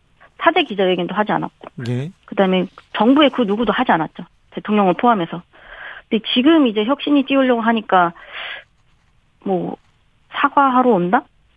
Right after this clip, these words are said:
Speaker 1: 행-, 행사에 그 추모제에 참석을 한다? 저는 조금 뭐라 그러지? 어, 가식적인 것 같습니다.
Speaker 2: 네. 야,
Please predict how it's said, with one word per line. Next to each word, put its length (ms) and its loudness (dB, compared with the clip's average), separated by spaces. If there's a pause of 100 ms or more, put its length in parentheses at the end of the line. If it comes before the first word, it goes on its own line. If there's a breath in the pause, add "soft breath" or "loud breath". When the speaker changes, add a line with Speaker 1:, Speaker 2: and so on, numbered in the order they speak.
Speaker 1:
행-, 220 -8 (160)
행사에 400 2 (180)
그 420 0 (600)
추모제에 380 2 (100)
참석을 320 -6
한다? 240 -2 (1700 loud breath)
저는 300 2
조금 640 2 (360)
뭐라 200 2
그러지? 320 -4 (540)
어, 440 -8 (520)
가식적인 500 0
것 140 -4
같습니다. 400 -12
Speaker 2:
네. 500 -6 (1400 loud breath)
야, 240 -12